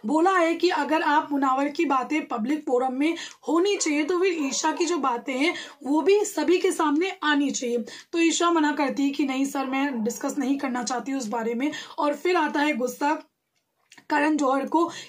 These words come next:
कि भैया आप अपनी जो बातें हैं ना वो publicly discuss नहीं करना चाहती है, लेकिन दूसरे पर कीचड़ उछालना चाहती है। ये तो फिर आपका double standard हो गया, ये आपका double standard ही है। इस तरीके से ईशा मालविया की class लगाई जाती है। फिर हाँ,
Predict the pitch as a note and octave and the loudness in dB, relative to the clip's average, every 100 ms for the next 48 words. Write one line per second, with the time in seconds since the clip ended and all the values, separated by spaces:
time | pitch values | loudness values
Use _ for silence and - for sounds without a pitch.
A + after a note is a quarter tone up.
0 | - F4+ D#4 C#4 E4+ G4 - B3+ C#4+ E4 | -4 0 2 2 2 2 -2 0 2 2
1 | C#4+ A3 D4 G4+ G4+ C#4+ D#4+ C4+ A#3+ E4 | -2 0 2 2 0 0 0 0 0 0
2 | D4 C#4+ E4+ - - D#4 D#4+ D4+ C#4 D4 | 2 2 0 -4 -4 -2 0 0 0 0
3 | E4+ E4+ D4 - E4+ E4+ D4+ E4 D4 C4 | 0 0 0 0 -2 2 2 2 0 -2
4 | B3+ B3+ A3+ C4+ C4+ C#4+ E4+ A#3 B3 B3+ | -2 -4 -4 -2 -2 0 0 -2 -4 -2
5 | F4 F4 E4+ D4+ A3 D#4 E4 B3 - B3 | -2 0 -4 -4 -2 -2 -2 -6 -4 -2
6 | C4+ C#4 B3 A3 B3 C4 C#4 - - G#3 | 0 0 -2 -6 -6 -6 -6 -12 -8 -4
7 | G#3+ F#4 G4+ G4 F#4 F#4 D#4 D#4 F4 C4 | 2 2 2 0 0 0 0 0 -2 0
8 | C4 D4+ - C#4+ C4 B3+ D#4 B3 B3 B3 | 0 -2 -2 -6 -4 -2 -2 0 -2 0
9 | D4 D4 C#4+ C#4+ D4 A#3 C4+ C#4+ - - | 0 0 -2 -2 -2 0 -2 -2 -4 -6
10 | B3 B3+ D4+ C4+ C4+ F4+ - - - E4+ | -4 0 0 0 -2 -4 -6 -16 -2 -2
11 | E4+ E4 D4+ D#4 D4+ G4 D#4+ C#4 D4+ D4 | 0 0 0 0 0 0 0 0 2 2
12 | C4 A#3 B3+ E4 D#4 B3 B3 C4 C4 A#3+ | 0 -2 -4 -4 -4 -4 -4 -4 -4 -2
13 | A3 A3 G#3 A#3 A#3+ C#4+ F#4 F#4+ - - | -2 -4 -6 -4 -2 0 0 -2 -14 -10
14 | A#3 D4 F#4+ | -2 0 0